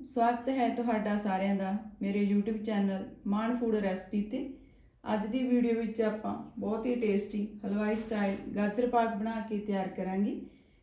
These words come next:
ਗਾਜਰ ਪਾਕ ਆਪਾਂ ਘਰ ਵਿੱਚ ਬਹੁਤ ਹੀ ਸੌਖੇ ਤਰੀਕੇ ਨਾਲ ਬਣਾ ਕੇ ਖਾ ਸਕਦੇ ਹਾਂ। ਗਾਜਰ ਪਾਕ ਰੈਸਪੀ ਸ਼ੁਰੂ ਕਰਦੇ ਹਾਂ। ਵੀਡੀਓ ਨਾਲ ਐਂਡ ਤੱਕ ਜੁੜੇ ਰਹੋ ਜੀ। ਵੀਡੀਓ ਵਧੀਆ ਲੱਗੀ ਤਾਂ ਲਾਈਕ ਤੇ ਸ਼ੇਅਰ ਜ਼ਰੂਰ ਕਰਿਓ ਜੀ।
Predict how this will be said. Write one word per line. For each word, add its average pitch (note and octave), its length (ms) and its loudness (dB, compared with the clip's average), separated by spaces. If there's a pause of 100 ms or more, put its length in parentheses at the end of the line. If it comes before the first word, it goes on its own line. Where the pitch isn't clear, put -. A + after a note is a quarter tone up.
(100)
ਗਾਜਰ G3+ 340 4
ਪਾਕ G3+ 460 -2
ਆਪਾਂ G3+ 240 -2
ਘਰ G#3+ 240 0
ਵਿੱਚ G3+ 240 0 (160)
ਬਹੁਤ A#3+ 260 2
ਹੀ C4 80 0
ਸੌਖੇ B3+ 380 0
ਤਰੀਕੇ A3+ 360 -2
ਨਾਲ G#3 240 2
ਬਣਾ G#3 260 -2 (120)
ਕੇ G3 100 -2
ਖਾ F#3+ 220 -4
ਸਕਦੇ F#3+ 440 -4
ਹਾਂ। E4+ 80 0 (540)
ਗਾਜਰ F#3+ 320 0
ਪਾਕ G3+ 280 0
ਰੈਸਪੀ G3+ 360 -2
ਸ਼ੁਰੂ G#3 260 -2
ਕਰਦੇ A3+ 440 0
ਹਾਂ। F4 80 -2 (500)
ਵੀਡੀਓ A3+ 280 4
ਨਾਲ B3+ 220 6
ਐਂਡ G#3 200 2
ਤੱਕ A#3 400 -2
ਜੁੜੇ F#3+ 260 2
ਰਹੋ G#3 260 4
ਜੀ। - 220 -4 (420)
ਵੀਡੀਓ A3 220 6
ਵਧੀਆ A#3 280 6
ਲੱਗੀ B3 300 2 (200)
ਤਾਂ A3+ 100 4
ਲਾਈਕ A3 320 2
ਤੇ B3 100 2
ਸ਼ੇਅਰ A3 260 2
ਜ਼ਰੂਰ F#3+ 340 -2
ਕਰਿਓ G3 300 0
ਜੀ। A#3+ 200 -4